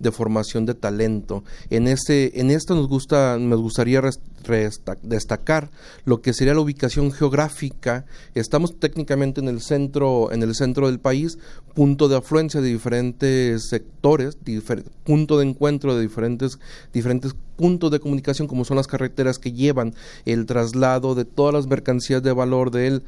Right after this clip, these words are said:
sistema, del, del entorno digi-, del entorno, eh,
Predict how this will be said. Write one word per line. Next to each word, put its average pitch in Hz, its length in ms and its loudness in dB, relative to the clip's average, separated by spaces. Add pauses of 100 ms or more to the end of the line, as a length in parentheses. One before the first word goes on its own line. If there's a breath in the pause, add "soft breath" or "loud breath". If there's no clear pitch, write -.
(260 soft breath)
sistema, 127 720 -2
del, 117 480 0 (320)
del 120 160 0
entorno 160 680 2
digi-, 147 340 -8
del 123 220 0
entorno, 143 720 2 (420 soft breath)
eh, 113 540 0